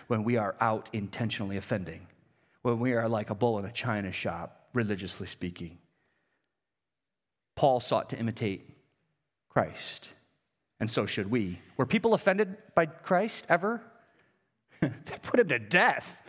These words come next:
Of course they were offended by him. They couldn't stand how righteous he was. They couldn't stand his holiness. They couldn't stand the message that he came to bring because it, it implied and it went against their principles. It went against their own values. It went against their own power,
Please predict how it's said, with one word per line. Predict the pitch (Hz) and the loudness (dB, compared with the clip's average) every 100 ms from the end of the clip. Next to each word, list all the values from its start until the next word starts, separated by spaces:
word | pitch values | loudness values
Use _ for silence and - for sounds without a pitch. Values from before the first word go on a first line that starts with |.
| - - _ _ _ | -20 -20 _ _ _
Of | - | -12
course | - - - | -2 2 4
they | - 131 | 4 4
were | 127 | 4
offended | - 147 - 117 | 4 2 2 4
by | 120 | 4
him. | 110 110 92 - - - - | 4 -4 -6 -10 -20 -20 -4
They | - | 2
couldn't | 175 285 254 | 4 4 4
stand | - - 233 269 208 | 2 4 4 4 4
how | 202 214 | 6 6
righteous | 202 196 269 - 233 - | 6 4 4 2 -2 2
he | 156 | 2
was. | 117 113 | 4 4
They | 180 | 2
couldn't | 185 240 220 | 4 2 2
stand | - 240 247 | 2 2 4
his | 220 | 2
holiness. | 190 240 262 214 127 | 4 4 4 2 0
They | 175 | 0
couldn't | 180 240 220 | 2 2 2
stand | - 226 269 240 - - - | 0 2 4 2 -2 -8 2
the | 175 | 6
message | 196 247 208 | 6 4 4
that | 190 202 | 6 6
he | |
came | - 220 220 | 4 2 4
to | 196 | 4
bring | 233 269 170 | 4 4 4
because | 147 202 190 | 4 4 4
it, | 175 - - | 0 -4 2
it | 208 | 4
implied | 214 202 - 247 277 233 214 | 6 2 4 6 6 6 4
and | 202 | 4
it | 180 | 6
went | 208 214 | 6 4
against | 180 160 277 277 - | 4 4 4 4 2
their | 170 254 311 | 6 6 6
principles. | - 202 139 120 | 2 2 4 4
It | 165 | 6
went | 214 | 4
against | 208 220 226 214 | 6 4 2 4
their | 247 254 | 6 8
own | 311 233 | 4 6
values. | 208 180 165 | 6 4 2
It | |
went | 196 226 | 4 4
against | 233 | 4
their | 233 233 | 4 4
own | 269 277 | 4 2
power, | - 196 165 131 104 | 2 6 6 4 0